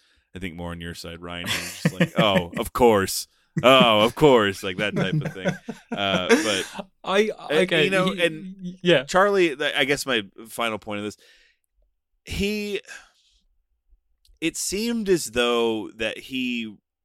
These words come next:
Speaker 1: was okay kind of looking like a, a goof here,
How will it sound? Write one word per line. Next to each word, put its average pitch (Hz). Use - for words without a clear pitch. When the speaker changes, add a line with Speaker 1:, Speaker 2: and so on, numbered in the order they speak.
Speaker 1:
was 110
okay 110
kind 113
of 104
looking 101
like 95
a, 98
a 101
goof 95
here, 87